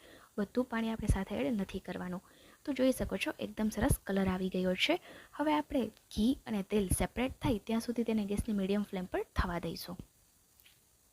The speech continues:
તો અહીં તેલ અને ઘી આ રીતે સેપરેટ થઈ જાય ત્યારબાદ આપણે તેમાં ટામેટાની પ્યોરી એડ કરીશું. તો અહીં ત્રણ નંગ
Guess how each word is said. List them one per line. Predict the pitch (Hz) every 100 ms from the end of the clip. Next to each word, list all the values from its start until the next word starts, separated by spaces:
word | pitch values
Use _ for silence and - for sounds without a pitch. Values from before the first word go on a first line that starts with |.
| _ _ _ _ _ _ - -
તો | 294
અહીં | 294 294 -
તેલ | 240 277
અને | 247 233
ઘી | 214 220 -
આ | 202
રીતે | 226 214
સેપરેટ | - 185 214 240
થઈ | - 277
જાય | 254 202
ત્યારબાદ | 208 214 233
આપણે | 220 208
તેમાં | 196 240
ટામેટાની | 247 208 208 202 240
પ્યોરી | 285 214 196 185
એડ | 180
કરીશું. | - 180 180 - 185 - - - -
તો | 320
અહીં | 269 277 247
ત્રણ | - 214
નંગ | 262 240 214 262